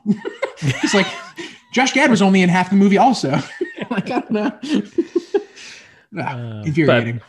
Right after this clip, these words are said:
Speaker 2: either way, the cast is, like, super strong. And, like, I'd never heard of Fredia Shaw or Laura McDonald, but
Speaker 1: Mm-hmm.
Speaker 2: like, and they both don't have a ton of their, to their credits, but they were great. I mean, I thought they were, you know.
Speaker 1: Yeah. No, I, I, the fault of this movie being bad was not on the actors. Like, everyone
Speaker 2: No.
Speaker 1: did.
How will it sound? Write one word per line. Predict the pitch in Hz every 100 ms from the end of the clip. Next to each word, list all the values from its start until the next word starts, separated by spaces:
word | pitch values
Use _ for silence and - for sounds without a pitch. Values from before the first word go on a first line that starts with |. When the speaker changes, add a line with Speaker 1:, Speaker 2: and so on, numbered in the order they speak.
| _ _ -
Speaker 2:
either | 143
way, | 123 131
the | 95
cast | - 113 123
is, | 117
like, | 104 90
super | - 156 104
strong. | - 107 110 104
And, | 101
like, | 104 98 - _ _
I'd | 131
never | 175
heard | 143 127
of |
Fredia | - 117 113
Shaw | 107 101 101 101
or | 104 101 101 120
Laura | 113 104
McDonald, | 98 104 104
but | 98
Speaker 1:
Mm-hmm. | 123
Speaker 2:
like, | 101 -
and | 151
they | 123
both | 117 110
don't | 117 104
have | 107
a |
ton | 95 110
of | 101
their, | 98 92
to | -
their | 95
credits, | 92 113 180 -
but | 113
they | 101
were | 156
great. | 98 160 135 _ _
I |
mean, | 95 95
I | 107
thought | 127
they | 127
were, | 110 101 _ -
you |
know. | 107 117 _ _
Speaker 1:
Yeah. | 180 - - _ _ _ _ _
No, | 190 220
I, | 160 165 -
I, | - - - _ -
the | 160
fault | - 254 311 302
of | 190
this | 165 170
movie | 160 151
being | 135 135
bad | 117 127 120
was | 113 113
not | 110 120 117 -
on | 110
the | 104
actors. | 87 - - - -
Like, | -
everyone | 147 214 277 208
Speaker 2:
No. |
Speaker 1:
did. | - 143 160